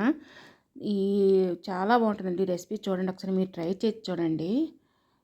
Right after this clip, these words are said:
ఎంత బాగా వస్తుందో. అంటే ముందు ఎ-, ఎండుమిర్చి వేయాలి శనగపలుకులు వేయనంటని, కానీ నేను మర్చిపోయి పచ్చిమిర్చి వేసేసాను.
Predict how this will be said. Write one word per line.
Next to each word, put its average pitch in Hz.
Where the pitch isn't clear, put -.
ఎంత 190
బాగా 170
వస్తుందో. 190
అంటే 214
ముందు 208
ఎ-, 247
ఎండుమిర్చి 202
వేయాలి 185
శనగపలుకులు 190
వేయనంటని, 175
కానీ 226
నేను 214
మర్చిపోయి 208
పచ్చిమిర్చి 196
వేసేసాను. 185